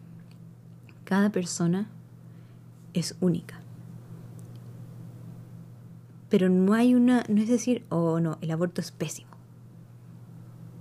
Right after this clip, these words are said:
No. O decir, ah,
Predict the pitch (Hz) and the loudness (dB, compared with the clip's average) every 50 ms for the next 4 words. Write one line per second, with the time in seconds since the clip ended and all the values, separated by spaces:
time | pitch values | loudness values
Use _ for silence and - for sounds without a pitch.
0 | - - - 170 160 - - - - - - - - - - - - - - - | -12 2 4 4 4 4 2 -8 -16 -18 -20 -20 -20 -20 -20 -20 -20 -20 -20 -20
1 | - - - - - 185 185 185 180 - 180 175 170 - - - - - - - | -20 -20 -16 -2 2 2 4 4 2 4 2 2 2 0 -12 -18 -20 -20 -20 -20
2 | - - - - - - 180 180 170 170 170 165 165 - - - - | -20 -20 -20 -20 -8 -4 -2 0 0 0 0 -2 -2 -4 -6 -8 -10